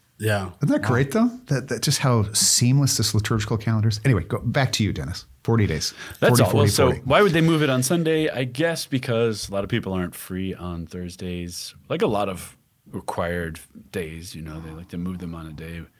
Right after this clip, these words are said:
Speaker 3: when people are already at Mass, so at least they get it, which does seem like a concession to our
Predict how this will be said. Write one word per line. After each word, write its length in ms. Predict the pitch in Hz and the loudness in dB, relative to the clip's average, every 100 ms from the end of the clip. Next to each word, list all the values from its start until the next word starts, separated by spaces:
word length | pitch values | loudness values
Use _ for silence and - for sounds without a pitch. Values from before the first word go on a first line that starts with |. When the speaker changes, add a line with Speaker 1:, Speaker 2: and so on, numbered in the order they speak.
| _ - | _ -10
Speaker 3:
when 80 | 92 | -4
people 220 | 113 95 | -2 -4
are 40 | 92 | -2
already 220 | 110 92 | -4 -2
at 100 | 82 | -6
Mass, 240 | 80 82 - | -8 -10 -10
so 160 | 90 | -12
at 100 | 80 | -12
least 300 | 85 87 - | -10 -10 -10
they 240 | 78 73 73 _ _ _ - | -12 -12 -14 _ _ _ -8
get 180 | 98 73 | -6 -6
it, 140 | 95 - - - - | -14 -18 -20 -18 -6
which 180 | 151 | -2
does 200 | 160 180 | 0 2
seem 240 | - 147 127 | 2 4 4
like 160 | 110 | 2
a 80 | 98 | -2
concession 680 | - 95 - 104 90 - 87 | -4 -4 -2 -2 -2 -4 -6
to 180 | - 80 | -6 -8
our 280 | 78 78 | -8 -12